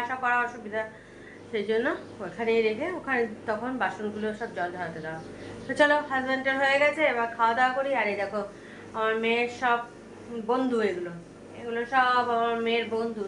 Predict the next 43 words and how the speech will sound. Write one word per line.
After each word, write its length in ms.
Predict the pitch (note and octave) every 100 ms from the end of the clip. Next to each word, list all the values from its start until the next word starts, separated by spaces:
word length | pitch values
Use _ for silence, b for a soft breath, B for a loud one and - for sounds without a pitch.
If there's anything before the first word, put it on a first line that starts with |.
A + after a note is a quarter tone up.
| A3
সব 140 | A#3+ G#3
বসে 200 | G#3+ G#3+ A#3+
আছে 140 | A3 G#3+
লাইন 320 | A3 A#3 B3 A#3 A3 G3+
দিয়ে, 220 | G3 F3+ F3 B B B B -
লাইন 180 | G#3 A#3 A#3
দিয়ে 140 | A3 A3+
একটা 220 | A#3 - D4
একটা 120 | D#4 D#4
করে 120 | - B3
বার 140 | C#4 -
করবে 240 | E4 E4 F4 D4+
আর 80 | C#4
এ-, 80 | B3 A3+
এরকমভাবে 540 | C4 C4 B3+ B3+ B3 B3 B3+
সব 160 | A#3+ A#3 A3
লাইন 160 | A3+ A#3
দিয়ে 120 | A3+ A3
থাকবে। 220 | A#3 B3+ D4+ - B B B B
আর 100 | G#3 G#3+
এইরকম 640 | A#3 A#3 - - - B3 B3 C4
থাকতে 220 | B3+ B3+ C#4+
থাকতে 180 | D4 D#4
না 60 | E4 A3
ধুলো 200 | G#3+ C#4 D#4+
পড়ে, 200 | E4+ F4+ F4 D4
নোংরা 300 | C#4+ D4+ E4
হয়, 160 | F4+ G#4 G#4 B B B
আর 80 | A#3 A3
আমাকে 220 | G3+ G3+ -
পরিষ্কার 260 | F#3 F#3 F#3+
করতে 140 | F3 E3+
হয়। 80 | E3+
আর 60 | G#3
এদিকে 200 | G#3 G#3+ G#3
দেখো 140 | G#3+ G#3
জানলা 240 | G#3+ F#3+ G3 G3
দিয়ে 120 | G#3
কীরকম 320 | A3+ A3 A3+ G#3 F#3
রোদ 180 | G3 F#3+
আসছে, 260 | F#3+ - G3+ D#3+ D#3 - - - - - -
হুম, 240 | C4+ A3+ G3 E3 G3+
এদিকেও 360 | G3+ G3+ G#3 G#3